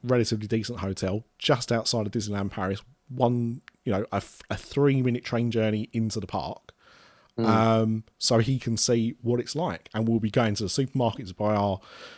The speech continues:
Speaker 1: drinks and snacks and maybe some breakfast bits and all that.
Speaker 2: <laughs>
Speaker 1: And it will be different to his usual, "I'm on Disney property, I'm paying Disney prices for everything." So you
Speaker 2: Mm.
Speaker 1: can see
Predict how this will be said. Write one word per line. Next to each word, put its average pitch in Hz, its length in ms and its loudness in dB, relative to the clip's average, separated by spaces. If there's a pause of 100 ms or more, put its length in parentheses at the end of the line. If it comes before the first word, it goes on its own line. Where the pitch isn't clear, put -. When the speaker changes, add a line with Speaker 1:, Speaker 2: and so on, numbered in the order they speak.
(160)
Speaker 1:
drinks 117 400 2
and 101 120 -2
snacks - 480 -4
and 110 160 -2
maybe 107 200 0
some 98 160 -4
breakfast - 420 -6
bits - 240 6
and 113 180 4
all 113 140 4
that. 131 240 4 (260)
Speaker 2:
<laughs> - 200 -16
Speaker 1:
And 131 460 2 (240)
it 139 140 0
will 131 60 0
be 131 120 0
different 131 400 0
to 135 120 0
his 127 440 2
usual, 131 680 4 (260)
"I'm 127 180 4
on 123 120 2
Disney 123 280 0
property, 123 720 2 (100)
I'm 123 160 2
paying 127 280 0
Disney 123 260 0
prices 139 380 -4
for 165 120 0
everything." 180 380 -6 (760)
So 113 180 8
you 107 120 10
Speaker 2:
Mm. 95 60 4
Speaker 1:
can 127 100 2
see 131 360 0